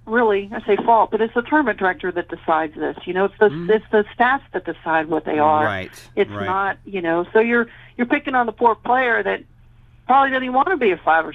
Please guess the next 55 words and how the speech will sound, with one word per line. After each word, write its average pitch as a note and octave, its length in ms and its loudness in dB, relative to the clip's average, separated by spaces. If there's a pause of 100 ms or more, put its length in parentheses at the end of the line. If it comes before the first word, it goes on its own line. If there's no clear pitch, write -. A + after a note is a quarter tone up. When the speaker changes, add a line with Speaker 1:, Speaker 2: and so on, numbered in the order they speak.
(120)
Speaker 1:
six. - 220 -6
Speaker 2:
Uh, - 120 -6
uh, - 40 -2
yeah, C#3 260 0
Speaker 1:
<laughs> D#3+ 80 -8
You D4 200 -2
know? D4 260 0
Speaker 2:
yeah, F#3 380 -2 (580)
yeah. C#3+ 320 -2
Speaker 1:
<laughs> - 20 -10
This D#3 140 2
Speaker 2:
Hell, - 140 -2
Speaker 1:
sort G3 260 2
Speaker 2:
he, A#3 80 -8
Speaker 1:
of G#3+ 120 -6
thing. A#2+ 120 -6
Speaker 2:
he, D3 100 2
he G#3 80 0
might E3 380 0
wish D3+ 320 -2
he E3+ 120 -2
was D#3+ 160 -4
a D#3 100 -2
higher E3+ 340 -4
ranking, G2+ 480 -8
but G#2 240 -8
just B2 280 -6
can B2+ 160 -10
only - 360 0
Speaker 1:
Right. - 100 -2
Speaker 2:
get D3 300 -6
that, G#2 260 -6
as G2 220 -12
the G#2+ 80 -10
case G2 340 -8
may G2 140 -10
be. G2 240 -10 (340)
You F3 140 -6
never D3 260 0
know. C3 320 -2
Speaker 1:
Right. F3+ 220 -4
Speaker 2:
And, C3 160 -20 (300)
well, F3 120 2
and E3 80 2
that's E3+ 160 -2
what D3 80 -4
I C#3+ 80 2
was B2+ 140 -4
talking C3 240 -2
Speaker 1:
And C4+ 100 -4
Speaker 2:
about A2+ 140 0
Speaker 1:
so F4 180 0
it's A2 140 -4
Speaker 2:
with F#4+ 100 -8
Speaker 1:
just, - 60 -18